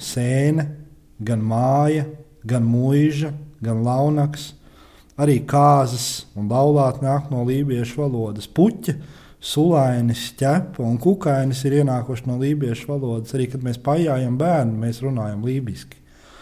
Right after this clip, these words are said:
Un, ja mēs gribam pateikt vienu teikumu latviešu valodā, kas sastāv tikai no lībiešu valodas ienākošiem vārdiem,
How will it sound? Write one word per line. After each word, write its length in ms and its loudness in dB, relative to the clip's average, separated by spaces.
Un, 80 0
ja 80 6
mēs 160 4
gribam 360 2
pateikt 520 0
vienu 280 2
teikumu 440 0
latviešu 460 -4
valodā, 520 0
kas 400 -6
sastāv 520 -2
tikai 280 4
no 160 2
lībiešu 400 0
valodas 320 -4
ienākošiem 720 -4
vārdiem, 460 -2